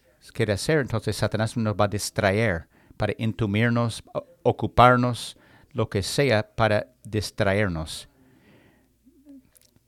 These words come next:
El segundo es desánimo.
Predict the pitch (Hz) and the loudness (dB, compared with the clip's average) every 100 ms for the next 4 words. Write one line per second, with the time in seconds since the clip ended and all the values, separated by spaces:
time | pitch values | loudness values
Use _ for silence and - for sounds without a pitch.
0 | _ _ _ _ _ _ _ - _ _ | _ _ _ _ _ _ _ -20 _ _
1 | _ _ - _ - - - - _ _ | _ _ -20 _ -20 -20 -20 -20 _ _
2 | _ _ _ _ _ _ _ _ _ _ | _ _ _ _ _ _ _ _ _ _
3 | - 107 110 110 156 120 - - 98 - | -6 -4 -2 -2 -2 -2 -4 -4 -4 -4
4 | - 101 123 120 95 76 | -2 0 0 0 -2 -4